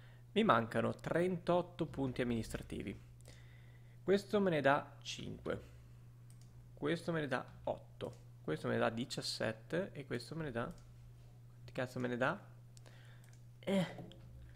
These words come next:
me ne dà nove. Allora, questo sicurissimamente sì.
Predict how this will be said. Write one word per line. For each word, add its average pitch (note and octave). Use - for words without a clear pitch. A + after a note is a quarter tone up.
me C#3+
ne D3+
dà E3+
nove. A#2
Allora, A2+
questo F#3
sicurissimamente A#2
sì. G#3+